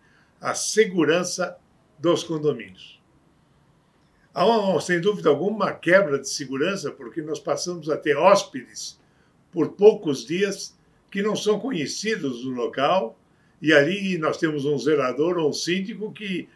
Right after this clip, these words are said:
não tem como fazer uma fiscalização sobre quem está ali se hospedando, porque é uma hospedagem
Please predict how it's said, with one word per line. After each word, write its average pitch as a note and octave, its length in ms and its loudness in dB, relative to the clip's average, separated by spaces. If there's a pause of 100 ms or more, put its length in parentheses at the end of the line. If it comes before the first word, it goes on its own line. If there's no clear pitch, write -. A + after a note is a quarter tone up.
(140)
não G3+ 220 -6
tem F3+ 340 -2 (280)
como G#3 280 0
fazer D3 380 2
uma D#3 240 -4
fiscalização D3 1000 -4 (360)
sobre D3 460 2
quem F3 260 0
está D3 320 0
ali D3+ 400 -2 (180)
se - 220 -6
hospedando, E3+ 840 2
porque C3+ 180 -14
é E3+ 40 -6
uma F#3 180 -4
hospedagem D3 760 0